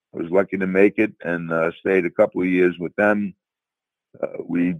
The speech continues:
did a lot of parachuting, a lot of fun stuff, uh,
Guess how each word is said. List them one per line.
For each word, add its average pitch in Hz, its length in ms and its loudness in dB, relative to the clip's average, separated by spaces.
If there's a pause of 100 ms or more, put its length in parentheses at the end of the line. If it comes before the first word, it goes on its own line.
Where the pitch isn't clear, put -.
(240)
did 87 100 4
a 82 60 2
lot 90 220 6
of 85 120 -2
parachuting, 95 840 -4
a 85 160 -8
lot 90 200 -6
of 85 140 -10
fun 101 320 -6
stuff, 92 240 -2 (140)
uh, 80 220 -4